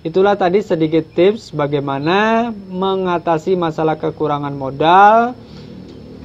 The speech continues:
yang bisa kita lakukan di peternakan kecil yang kita miliki. Mudah-mudahan bisa bermanfaat untuk rekan semua. Untuk para suhu dan master semua yang punya trik lain, silakan bagikan tips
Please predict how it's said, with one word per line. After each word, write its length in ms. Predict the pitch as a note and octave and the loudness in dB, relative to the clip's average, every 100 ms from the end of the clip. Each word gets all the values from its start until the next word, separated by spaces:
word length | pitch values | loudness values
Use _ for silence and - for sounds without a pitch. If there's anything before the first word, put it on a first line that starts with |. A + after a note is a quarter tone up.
| - - | -16 -2
yang 320 | D#3+ F3+ F3 | 0 2 2
bisa 320 | D#3+ D3+ F3 | 0 0 -2
kita 240 | E3 D#3+ D#3 | 0 -2 0
lakukan 960 | D3+ C#3+ D3+ - F#3 G3 F#3+ F#3 F#3 - - - - | 0 -2 -6 -2 2 2 2 -4 -6 -12 -20 -20 -8
di 240 | D#3 E3+ | 2 2
peternakan 640 | E3+ D#3 D3+ D3+ D3 C#3+ | 2 -6 -4 -4 -4 -6
kecil 320 | C#3+ C3+ E3 D#3+ | -6 -2 0 2
yang 160 | D3 | 0
kita 240 | C#3+ C#3 C3+ | -6 -6 -6
miliki. 600 | C3 C3 B2+ C#3+ B2+ A#2 - - - - - - | -6 -6 -6 -6 -6 -8 -16 -20 -20 -20 -20 -18
Mudah-mudahan 960 | D3+ C#3 C3+ C3+ C#3 D3+ F#3+ G#3+ A3+ A3+ - - - - | -10 -6 -6 -4 -2 2 2 2 0 -4 -8 -20 -20 -14
bisa 240 | D3+ D#3 | -8 -6
bermanfaat 640 | D3 C#3+ C#3+ C3 C3+ C#3 C3+ | -4 -4 -6 -6 -2 -2 -2
untuk 200 | C3+ C3 | -4 -4
rekan 220 | C3 C3 B2+ | -4 -6 -8
semua. 720 | C3 C3 D3+ G3+ A#3 C4+ D#4+ - - - - - - - | -10 -4 0 2 2 2 -2 -6 -20 -20 -20 -20 -20 -8
Untuk 240 | F3+ F3+ F#3 | -2 0 2
para 240 | F#3 F3+ | 2 2
suhu 400 | F3 F3+ F3+ G#3+ | 2 0 2 4
dan 160 | F3+ D#3 | 4 2
master 480 | D3+ D3 - G3 G#3+ | 0 -2 2 4 4
semua 320 | G3 F3 E3 D#3+ | 0 -2 0 0
yang 160 | D#3+ D#3 | 0 -2
punya 240 | D#3+ D3+ | -4 -6
trik 240 | D3 F3 E3 | -2 -2 0
lain, 640 | D#3 C#3+ D#3 G3 A#3+ C4 | 0 2 2 2 0 -4
silakan 560 | - D#3 C#3+ C#3+ D3+ C#3+ | -4 -2 -2 -6 -6 -4
bagikan 400 | C#3+ C3+ D3 C#3+ | -4 -6 -6 -6
tips 640 | E3 F3 - - - - | -4 -6 -8 -20 -20 -20